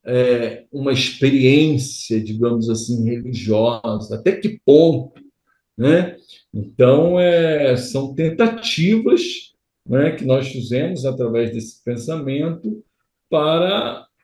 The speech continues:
uma análise de uma, de a-, de um, de um tipo de arte que, digamos assim, é, ganhou mais importância no mundo contemporâneo,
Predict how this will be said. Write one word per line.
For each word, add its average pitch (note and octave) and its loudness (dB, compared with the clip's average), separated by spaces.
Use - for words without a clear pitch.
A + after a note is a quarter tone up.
uma F3+ -4
análise E3+ -4
de G#3 -10
uma, G3+ -6
de D#3+ -2
a-, - -2
de D#3+ -14
um, - -16
de E3 -10
um E3+ -8
tipo - -12
de F3+ -2
arte E3 -4
que, G#3+ -14
digamos E3+ -4
assim, D#3+ -8
é, D3+ 4
ganhou D#3 2
mais D#3+ -4
importância E3 -2
no A3 -2
mundo F#3 -6
contemporâneo, G#3 -4